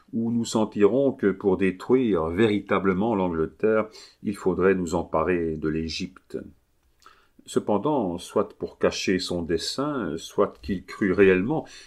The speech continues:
à la possibilité d'une descente en Angleterre, le dix février mille sept cent quatre-vingt-dix-huit, il partit pour le nord, où il visita Boulogne, Ambleteuse, Calais, Dunkerque, Furnes, Nieuport, Ostende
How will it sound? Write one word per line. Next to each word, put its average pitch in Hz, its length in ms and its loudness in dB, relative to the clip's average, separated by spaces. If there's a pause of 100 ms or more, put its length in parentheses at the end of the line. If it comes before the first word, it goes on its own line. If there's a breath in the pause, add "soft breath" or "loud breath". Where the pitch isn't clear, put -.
(120)
à 98 120 -2
la 92 100 0
possibilité 101 960 -4
d'une 90 240 -2
descente 98 540 -2
en 87 100 -4
Angleterre, 85 680 -2 (500 loud breath)
le 107 200 2
dix 156 200 -6
février 120 680 2
mille 117 300 0
sept - 300 -2
cent - 260 -6
quatre-vingt-dix-huit, 87 960 -6
il 87 280 -4
partit - 520 -6
pour 90 180 0
le 85 140 0
nord, 139 420 0 (320 loud breath)
où 143 240 2
il 104 180 -2
visita 95 540 0
Boulogne, 90 560 0
Ambleteuse, 98 640 -4
Calais, 82 420 0
Dunkerque, 85 840 -4
Furnes, 101 420 0
Nieuport, 87 540 0
Ostende 117 540 -2